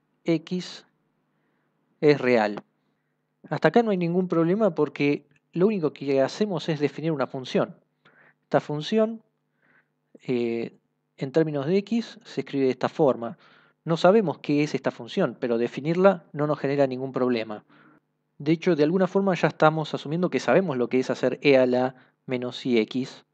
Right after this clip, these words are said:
hacer e a la algo complejo. Sabemos que es multiplicar por un complejo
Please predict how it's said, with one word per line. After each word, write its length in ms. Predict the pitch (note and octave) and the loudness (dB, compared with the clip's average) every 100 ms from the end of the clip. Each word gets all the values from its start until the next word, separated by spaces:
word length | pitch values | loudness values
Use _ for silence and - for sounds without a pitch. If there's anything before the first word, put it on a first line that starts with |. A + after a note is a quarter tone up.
| _ _ - - _ _ _ _ _ - | _ _ -20 -20 _ _ _ _ _ -6
hacer 560 | C3+ - C#3+ C3+ C3+ _ - | -4 -2 2 2 0 _ -2
e 220 | C#3+ C#3 | 0 0
a 120 | C#3+ | 0
la 220 | B2+ A#2+ B2 | 0 0 -2
algo 360 | - C3+ B2+ | -4 -4 -2
complejo. 640 | C3+ C3 D3 A#2+ - G3+ - _ _ _ _ | -4 -6 -4 -4 -4 -6 -10 _ _ _ _
Sabemos 420 | - B2+ C#3 C#3+ | -6 -2 0 -2
que 120 | - D3+ | -6 -6
es 60 | |
multiplicar 400 | C3+ A#2+ B2 F#3+ | -6 -6 0 2
por 140 | E3 B2+ | 2 -2
un 60 | |
complejo 560 | A#2 B2 C#3+ B2+ G3 | -6 -4 -4 0 -2